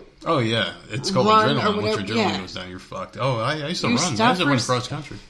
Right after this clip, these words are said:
Speaker 2: you stop for a second and, like, you, you start
Speaker 1: Yeah.
Speaker 2: sweating profusely and, like,
Speaker 1: Mm-hmm.
Speaker 2: you, no,
Speaker 1: You get
Speaker 2: too
Speaker 1: a reflex
Speaker 2: tired,
Speaker 1: lotion.
Speaker 2: and then you
Speaker 1: Too,
Speaker 2: gotta
Speaker 1: it's too
Speaker 2: freaking go.
Speaker 1: much, yeah.
Speaker 2: Yeah, absolutely not.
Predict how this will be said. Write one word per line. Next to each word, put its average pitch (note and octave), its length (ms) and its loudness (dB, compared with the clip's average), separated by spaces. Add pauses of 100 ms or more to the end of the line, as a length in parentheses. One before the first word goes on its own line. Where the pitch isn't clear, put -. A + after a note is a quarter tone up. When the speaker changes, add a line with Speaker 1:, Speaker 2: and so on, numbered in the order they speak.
Speaker 2:
you G#3+ 100 -4
stop G3 240 0
for G#3+ 140 0
a G3 40 -2
second G#3+ 440 0
and, G3+ 180 -2
like, G3 220 -2
you, - 100 -8 (720)
you G#3+ 80 -4
start G3+ 240 0
Speaker 1:
Yeah. - 60 0
Speaker 2:
sweating G3+ 500 0
profusely G#3 840 2
and, F3+ 100 -2
like, F3+ 140 0
Speaker 1:
Mm-hmm. - 340 -8
Speaker 2:
you, - 120 -12 (120)
no, G3+ 400 0
Speaker 1:
You A2+ 160 -2
get G3+ 120 -2
Speaker 2:
too A#3+ 60 2
Speaker 1:
a - 40 2
reflex F#3+ 60 -4 (260)
Speaker 2:
tired, F#3+ 100 4
Speaker 1:
lotion. - 200 -4
Speaker 2:
and F#3+ 100 -4
then G3+ 60 0
you G#3 80 2
Speaker 1:
Too, G3 60 -4
Speaker 2:
gotta G3+ 140 0
Speaker 1:
it's G3 220 -4
too G3 100 0
Speaker 2:
freaking F#3+ 60 -2
go. G3 100 -2
Speaker 1:
much, - 200 -12
yeah. F3+ 60 -12 (300)
Speaker 2:
Yeah, F3 340 -4 (140)
absolutely F3+ 400 -4
not. E3 360 -6